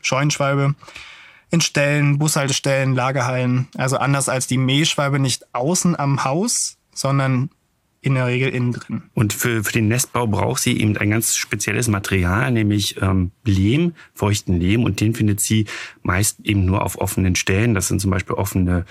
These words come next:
Speaker 2: ja, äh, Wege und Straßen. Und auch die werden immer mehr zugebaut, immer mehr versiegelt. Und das nimmt ihnen natürlich das Nestmaterial. Sie hat daneben aber noch ganz viele andere Probleme, natürlich den Pestizideinsatz und der Insektenschwund. Also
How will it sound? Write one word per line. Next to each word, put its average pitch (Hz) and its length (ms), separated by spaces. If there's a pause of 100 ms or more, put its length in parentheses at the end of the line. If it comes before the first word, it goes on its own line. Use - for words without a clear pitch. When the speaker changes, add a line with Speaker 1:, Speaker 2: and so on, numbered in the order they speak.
(280)
Speaker 2:
ja, 87 240 (140)
äh, 87 200 (100)
Wege 104 400
und 92 180
Straßen. 123 640 (220)
Und - 80
auch 101 60
die 113 180
werden 107 180
immer 123 240
mehr 107 420 (400)
zugebaut, 123 580
immer 110 200
mehr 107 160
versiegelt. 120 640 (360)
Und - 40
das 104 140
nimmt 113 240
ihnen 113 440
natürlich 117 360
das 113 140
Nestmaterial. 98 800 (380)
Sie - 140
hat 123 140
daneben 123 260
aber 123 120
noch 110 100
ganz 117 200
viele 101 120
andere 143 260
Probleme, 117 460
natürlich 107 400
den 98 160
Pestizideinsatz 104 1040
und 95 280
der 92 120
Insektenschwund. 101 920
Also 101 300